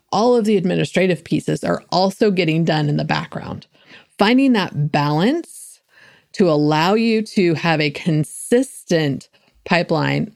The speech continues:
of prospects in process and closing clients is so important. And it's really important to recognize if you're on that roller coaster. If you're on the, "My pipeline's open and going full force," and,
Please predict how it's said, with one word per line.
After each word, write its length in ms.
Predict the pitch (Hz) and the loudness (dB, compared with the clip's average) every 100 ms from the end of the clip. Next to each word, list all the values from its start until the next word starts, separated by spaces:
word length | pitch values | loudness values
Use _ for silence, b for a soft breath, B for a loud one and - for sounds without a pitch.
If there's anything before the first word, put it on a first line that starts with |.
| - | -6
of 180 | 151 - | -8 -2
prospects 760 | 147 143 - 131 139 - - b b b b | -2 -2 -4 -6 -8 -18 -20 b b b b
in 180 | 185 170 | 0 0
process 640 | 156 143 147 156 - - - | 0 -2 -2 -2 -4 -6 -4
and 160 | 165 | -4
closing 460 | 151 160 147 139 139 | 0 0 0 -2 -2
clients 560 | - 143 143 151 - _ | -2 -2 -2 -4 -8 _
is 340 | 190 175 156 - b b b | -2 -2 -2 -10 b b b
so 420 | - - 185 180 | -20 -2 0 2
important. 720 | 170 151 - 269 185 165 - - b b b b b _ | 0 -2 -2 0 0 -2 -4 -10 b b b b b _
And 160 | 196 202 | 0 0
it's 120 | 190 | 0
really 360 | 175 196 247 277 | 0 2 2 2
important 400 | 247 220 190 196 | 2 2 0 -2
to 100 | 185 | 0
recognize 800 | 160 214 247 233 196 160 160 - | 0 0 2 2 2 0 -2 -2
if 160 | 180 180 | -2 0
you're 140 | 160 | 0
on 200 | 165 175 | 0 0
that 160 | 165 135 | 0 -2
roller 240 | 139 135 | -2 -2
coaster. 460 | 123 98 - 80 - _ b b b | -4 -8 -6 -8 -8 _ b b b
If 180 | 190 180 | -2 0
you're 160 | 175 160 | 0 0
on 320 | 175 180 175 | 0 2 0
the, 320 | 160 147 147 B - | 0 -2 -4 B -4
"My 160 | 160 | -2
pipeline's 600 | 214 254 320 311 285 247 - | 0 0 2 2 2 2 0
open 380 | 349 370 233 196 | 0 2 2 2
and 300 | 185 185 185 | 2 0 0
going 380 | 262 302 311 294 | 2 2 2 0
full 240 | 285 302 | 2 0
force," 480 | 269 330 285 220 185 | 0 2 2 2 0
and, 260 | 190 180 | -2 -2